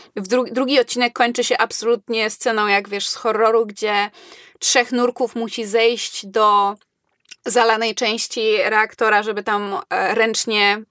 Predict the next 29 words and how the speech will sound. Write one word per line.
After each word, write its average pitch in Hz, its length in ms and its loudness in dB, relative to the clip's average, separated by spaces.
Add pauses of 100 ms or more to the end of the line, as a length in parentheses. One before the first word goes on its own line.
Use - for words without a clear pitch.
(320)
otworzyć 214 800 0 (140)
śluzę. 208 500 0 (840)
I 214 460 -4 (680)
wiesz, 220 220 2
oni 233 220 0
w - 80 -16
pełnym, 233 420 0
w - 80 -16
pełny-, 226 560 0
pełnym 233 420 -2
ogumieniu, 226 580 0
wiesz, 202 140 -4
w - 60 -12
pełnych 220 320 0
strojach 233 320 2
do 226 80 2
nurkowania, 208 520 -2
bo 202 80 -4
oczywiście 202 360 -4
ta, 196 220 2
ta, 202 200 -2
tam 208 160 -2
wszystko 220 280 -4
jest 208 140 -4
napromieniowane 202 680 -2
włącznie 196 340 -6
z - 60 -10
tą 196 160 -6
wodą. 190 400 -2